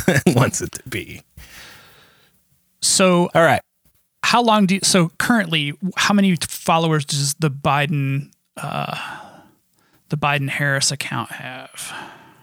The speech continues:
Speaker 1: I wouldn't know, Bob. I am not looking at my Twitter unless you send me some interesting reads.
Speaker 2: Uh,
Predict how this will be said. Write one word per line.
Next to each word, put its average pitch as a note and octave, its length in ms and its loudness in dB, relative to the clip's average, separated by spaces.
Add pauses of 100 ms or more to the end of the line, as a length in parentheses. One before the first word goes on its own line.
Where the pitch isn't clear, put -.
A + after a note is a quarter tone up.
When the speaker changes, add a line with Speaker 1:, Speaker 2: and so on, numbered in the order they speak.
(440)
Speaker 1:
I C3 80 4
wouldn't B2+ 260 6
know, C#3 140 4
Bob. A#2 480 2
I C3+ 200 2
am A#2+ 200 2
not A2+ 280 0
looking B2+ 280 -2
at B2 120 0
my B2 100 0
Twitter E3 340 0
unless G#2+ 340 -2
you A2 60 -2
send C3 300 0
me A#2+ 200 2
some A2 360 -2
interesting B2+ 500 -2
reads. C3+ 500 -2 (340)
Speaker 2:
Uh, C#3 920 -4